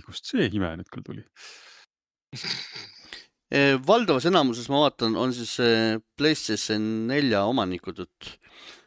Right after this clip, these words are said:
Speaker 2: kes seda kurdavad, et pärast seda uuendust
Speaker 1: PlayStation
Speaker 2: on
Speaker 1: nelja?
Speaker 2: PlayStation nelja, jah, mitte isegi PlayStation viie, vaid, äh, PlayStation nelja mängijad siis. Siis vaata,
Speaker 1: Okei.
Speaker 2: seal tuli muu, muu uuendus tuli ka veel.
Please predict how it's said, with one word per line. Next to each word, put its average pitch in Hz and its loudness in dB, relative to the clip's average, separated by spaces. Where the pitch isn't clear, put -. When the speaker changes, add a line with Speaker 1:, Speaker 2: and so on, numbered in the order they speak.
Speaker 2:
kes - -10
seda - -8
kurdavad, 95 -4
et - -16
pärast 98 -8
seda 80 -6
uuendust 101 0
Speaker 1:
PlayStation 104 -4
Speaker 2:
on 101 -2
Speaker 1:
nelja? 117 2
Speaker 2:
PlayStation 117 0
nelja, 120 6
jah, 110 0
mitte 117 -6
isegi 117 -4
PlayStation 117 -4
viie, 147 2
vaid, 98 -4
äh, 107 2
PlayStation 110 -2
nelja 127 4
mängijad 95 -6
siis. - -16
Siis - -20
vaata, 117 0
Speaker 1:
Okei. 110 -4
Speaker 2:
seal 104 0
tuli 131 4
muu, 139 2
muu 147 2
uuendus 113 0
tuli 117 -2
ka 139 4
veel. 95 -4